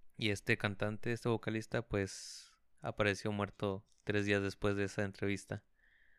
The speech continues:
de que esa entrevista ya salió a la luz. O sea, esa es otra incongruencia que habla.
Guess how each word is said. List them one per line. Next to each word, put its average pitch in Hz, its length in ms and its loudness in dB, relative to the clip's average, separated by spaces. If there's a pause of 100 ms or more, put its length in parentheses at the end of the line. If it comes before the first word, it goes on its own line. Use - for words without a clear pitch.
(400)
de 104 100 2
que 107 100 2
esa 104 100 -2
entrevista 107 380 2
ya 107 100 2
salió 101 240 4
a - 40 4
la 98 80 4
luz. 95 440 -4 (1120)
O - 100 0
sea, 107 120 6
esa 104 220 4
es 101 100 0
otra 107 180 2
incongruencia 101 840 -2
que 92 260 -8
habla. 92 400 -4